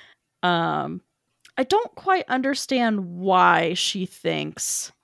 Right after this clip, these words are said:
Juri is out to get her so bad,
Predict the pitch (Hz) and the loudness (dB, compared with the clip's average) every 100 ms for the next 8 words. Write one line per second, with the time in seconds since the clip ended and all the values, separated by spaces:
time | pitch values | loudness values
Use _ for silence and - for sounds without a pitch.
0 | - 170 180 185 180 170 170 175 - - | -18 -8 -4 0 0 0 -2 -4 -4 -10
1 | 160 180 - - 190 190 - 190 170 160 | -6 -6 -6 -6 -4 -4 -4 -4 -4 -4
2 | 139 147 175 240 | -4 0 0 -2